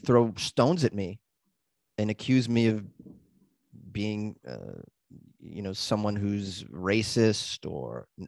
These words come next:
un-, uninclusive." It just creates another thing that you have to think about. And, and I think it's so competitive, the world of entertainment, that, you know, you,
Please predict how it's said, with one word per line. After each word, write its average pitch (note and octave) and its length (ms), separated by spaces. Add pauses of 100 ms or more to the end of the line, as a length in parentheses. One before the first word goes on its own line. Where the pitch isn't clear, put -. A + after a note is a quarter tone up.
un-, E2+ 160 (100)
uninclusive." G#2+ 1120 (1000)
It - 260
just - 280
creates D#3+ 260
another C3 260
thing D3 200
that A#2+ 100
you A#2+ 80
have B2 100
to G2+ 80
think - 300
about. D2+ 420 (240)
And, G#2 240 (720)
and G2 380 (1300)
I A2+ 100
think - 460 (260)
it's - 180
so D#3 220
competitive, G2+ 640
the G2 80
world G2 220
of F#2 100
entertainment, F#2 680
that, F#2 200 (1900)
you A2+ 160
know, F2+ 80
you, G#2+ 260